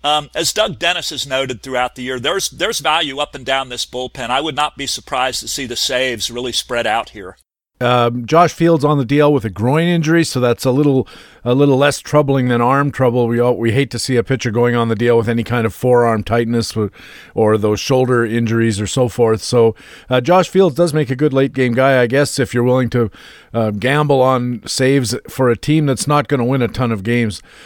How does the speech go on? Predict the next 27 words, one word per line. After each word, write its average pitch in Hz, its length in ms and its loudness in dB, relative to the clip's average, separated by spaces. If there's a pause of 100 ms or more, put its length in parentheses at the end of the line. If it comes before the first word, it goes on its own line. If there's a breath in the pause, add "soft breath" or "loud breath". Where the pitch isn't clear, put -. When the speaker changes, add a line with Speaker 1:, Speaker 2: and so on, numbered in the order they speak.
(180 loud breath)
Speaker 2:
Uh, 123 180 2
over 202 260 4
in 165 120 2
Boston, 151 480 2
the 135 80 -2
big 151 180 2
announcement 147 460 0
was 135 160 2
that 127 140 -2
they're 120 120 2
sending 160 460 0
down, 139 420 2
uh, 120 140 -2 (280 loud breath)
the 120 140 0
Cuban 151 400 0
free 135 200 0
agent 123 260 0
they 123 100 2
signed, 131 380 0
Rusney 135 360 0
Castillo, 127 680 2 (300 soft breath)
and 185 320 2
Jackie 165 340 2
Bradley 147 400 4
Junior 117 480 2
So, 127 380 4
uh, 120 200 2